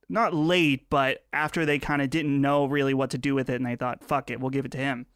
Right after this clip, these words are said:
And the initial reception for Demon Souls was so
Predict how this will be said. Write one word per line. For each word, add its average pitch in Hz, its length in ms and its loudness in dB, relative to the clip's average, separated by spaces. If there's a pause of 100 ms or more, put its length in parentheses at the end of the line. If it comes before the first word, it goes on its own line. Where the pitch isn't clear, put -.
(840)
And 151 680 4 (880)
the 160 400 2
initial 170 360 2
reception 139 680 -2
for 131 120 -4
Demon 143 280 0
Souls 123 280 -6
was 123 160 -6
so 139 760 2